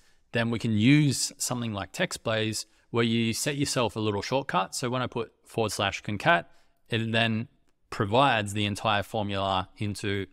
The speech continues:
the workflow for me right here. So we can just hit create field now for that particular one. And then we need to go over to make dot com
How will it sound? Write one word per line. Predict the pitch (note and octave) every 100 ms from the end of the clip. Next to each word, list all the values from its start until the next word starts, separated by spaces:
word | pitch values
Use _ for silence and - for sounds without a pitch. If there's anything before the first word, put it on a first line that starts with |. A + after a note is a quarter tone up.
| _ _
the | -
workflow | G2 F#2+ - G2+ F#2
for | - F#2
me | F#2
right | F2+ F2+
here. | F#2+ F#2 - _ _ _ _
So | - - C3 C3 C#3 - _ - C#3+ - _ -
we | C#3
can | C#3+ D3 B2+
just | A#2 -
hit | - A#2 -
create | - A#2 G#2+ F#2+
field | G#2 G2+
now | G2 A#2 G3
for | - G#2
that | G2 G#2 -
particular | - - - G#2
one. | G2 C#3+ G3 - _ _ _
And | B2 B2+
then | C#3+ D3+
we | D3
need | C3+ A#2+ A#2+
to | -
go | A2+ A2+ A2+ -
over | A2 G#2+ G#2+ G#2 G#2
to | - - G#2 G2+ G2+ G2+ _ -
make | G#2+ A#2+ B2 -
dot | G#2 G2+
com | - F3+ D#3 D#3